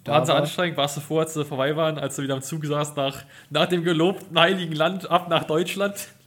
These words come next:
Speaker 2: <laughs>
Speaker 1: Ja, es klingt halt ein bisschen scheiße, aber ja, ich war tatsächlich schon ziemlich froh, als ich wieder nach Hause gefahren bin. Ähm, wie gesagt, ich liebe meine Großeltern, aber schon als Kind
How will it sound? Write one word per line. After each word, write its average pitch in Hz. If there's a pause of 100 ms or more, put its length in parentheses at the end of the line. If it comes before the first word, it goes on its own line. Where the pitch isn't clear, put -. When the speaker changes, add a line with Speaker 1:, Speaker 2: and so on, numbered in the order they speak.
Speaker 2:
<laughs> - (1080)
Speaker 1:
Ja, 139
es 139
klingt 160
halt 165
ein 156
bisschen 151
scheiße, 156
aber 139
ja, 135
ich 143
war 147
tatsächlich 147
schon 147
ziemlich 143
froh, 139
als 139
ich 127
wieder 135
nach 131
Hause 139
gefahren 123
bin. 131 (800)
Ähm, 131
wie 151
gesagt, 151
ich -
liebe 175
meine 160
Großeltern, 139 (800)
aber 135
schon -
als 147
Kind 175